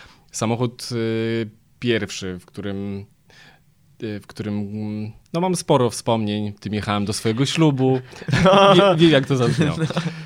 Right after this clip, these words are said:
Speaker 1: E, natomiast, e, tak, ten ma u mnie dożywocie. Dostałem go od swojego taty na osiemnastkę i myślę, że będzie, będę bardzo szczęśliwy, jeżeli mi uda się kiedyś przekazać to auto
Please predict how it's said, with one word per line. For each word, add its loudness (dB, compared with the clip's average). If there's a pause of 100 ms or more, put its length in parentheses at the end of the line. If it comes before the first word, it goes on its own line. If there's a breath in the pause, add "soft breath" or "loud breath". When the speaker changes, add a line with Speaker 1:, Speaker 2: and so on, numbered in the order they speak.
(300 loud breath)
Speaker 1:
E, -4
natomiast, -2
e, 2
tak, 0
ten 2
ma 2
u 2
mnie 0
dożywocie. -2 (260)
Dostałem -6
go -6
od -8
swojego -8
taty -4
na -6
osiemnastkę -8
i -8
myślę, -2
że -4 (400)
będzie, -2 (280)
będę -4
bardzo -2
szczęśliwy, -8
jeżeli -6
mi -2
uda -8
się -12
kiedyś -10
przekazać -10
to -8
auto -8